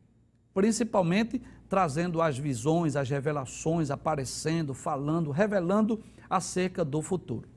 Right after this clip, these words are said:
Volta ao texto mais uma vez, versículo dezesseis.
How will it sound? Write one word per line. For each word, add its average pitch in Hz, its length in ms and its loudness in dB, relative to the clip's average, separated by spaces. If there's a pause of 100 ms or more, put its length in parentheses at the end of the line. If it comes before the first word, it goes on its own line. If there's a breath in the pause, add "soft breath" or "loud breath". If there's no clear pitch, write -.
(360 soft breath)
Volta 247 340 6
ao 240 60 10
texto 240 260 6
mais 220 160 6
uma 214 180 6
vez, 214 220 8
versículo 233 400 4
dezesseis. 226 580 6